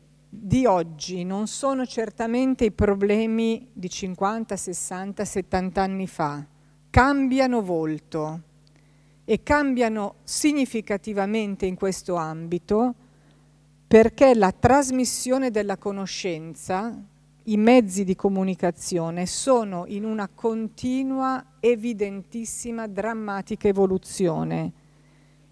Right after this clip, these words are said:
e quindi pongono problemi totalmente nuovi da affrontare. Se l'Italia del primo dopoguerra doveva fare i conti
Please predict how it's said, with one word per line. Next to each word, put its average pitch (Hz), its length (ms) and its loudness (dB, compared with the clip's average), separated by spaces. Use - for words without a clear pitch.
e 202 220 -2
quindi 294 560 -4
pongono 202 680 -4
problemi 233 920 -8
totalmente 208 720 -12
nuovi 196 340 -12
da 196 120 -14
affrontare. 160 880 -16
Se - 240 -2
l'Italia 262 720 2
del 214 180 -2
primo 247 380 -2
dopoguerra 180 880 -2
doveva 214 340 0
fare 240 320 -2
i 226 80 -2
conti 240 840 -2